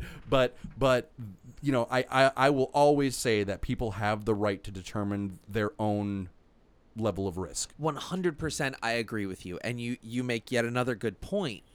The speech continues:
Speaker 2: My point is that I feel like there are a lot of people out there that aren't making that sort of rational decision, because I would consider that thought process, even though, like you said, I don't agree with it. I have the vaccine.
Speaker 1: Right.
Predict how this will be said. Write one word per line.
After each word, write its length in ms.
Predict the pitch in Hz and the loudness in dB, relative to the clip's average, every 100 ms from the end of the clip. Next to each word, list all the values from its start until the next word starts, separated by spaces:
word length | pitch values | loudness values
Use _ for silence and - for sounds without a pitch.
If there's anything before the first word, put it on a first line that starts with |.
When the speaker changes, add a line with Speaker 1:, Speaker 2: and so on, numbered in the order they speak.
| - - - - - - - - - | -20 -20 -20 -20 -20 -20 -20 -20 -16
Speaker 2:
My 200 | 156 151 | -8 -6
point 380 | - 202 214 214 - | -4 -2 -2 -2 -2
is 220 | 160 135 | -2 0
that 440 | 156 139 - - - - - - | 0 0 -2 -8 -10 -20 -20 0
I 200 | 127 143 | 2 2
feel 340 | - 131 131 123 | 0 0 0 0
like 260 | 113 117 | -2 -4
there 180 | - 101 | -4 0
are 60 | 98 | 0
a 60 | 92 | 0
lot 200 | 90 92 | -2 -4
of 120 | - | -6
people 260 | 110 95 98 | -10 -4 2
out 260 | 156 165 | 2 2
there 300 | 101 82 95 - _ | -4 -6 -8 -14 _
that 120 | 120 | 0
aren't 240 | 123 143 127 | 2 0 -4
making 600 | 123 120 - 117 113 95 | -8 -8 -8 -10 -10 -4
that 240 | 107 104 | -4 -2
sort 320 | - - 113 107 | -4 0 0 0
of 240 | 101 95 _ - | -2 -6 _ -6
rational 500 | 110 101 - 110 98 | -2 -2 -2 -6 -8
decision, 440 | 92 - 87 90 - | -8 -8 -8 -10 -12
because 220 | 113 127 | -6 -2
I 100 | 120 | 0
would 220 | 143 143 | 0 -4
consider 420 | - 123 135 123 123 | -6 -6 -2 -2 0
that 300 | 117 123 - | -2 -4 -2
thought 260 | 180 208 - | 2 2 0
process, 480 | 135 98 - 117 143 | -2 0 -2 -4 -6
even 260 | 107 113 107 | -6 -4 0
though, 140 | 110 | 0
like 280 | 104 101 - | 0 -4 -6
you 80 | 113 | -4
said, 380 | - 190 98 - - | -2 -2 -4 -8 -4
I 140 | 110 | -2
don't 140 | 131 110 | -2 -4
agree 200 | 110 156 | 2 6
with 200 | 95 101 | 6 6
it. 100 | 95 | 0
I 140 | 110 110 | -2 -2
have 100 | 104 | -4
the 80 | |
vaccine. 560 | 101 95 - 101 90 110 - | -4 -6 -6 -8 -10 -12 -6
Speaker 1:
Right. 240 | 123 117 | -4 -4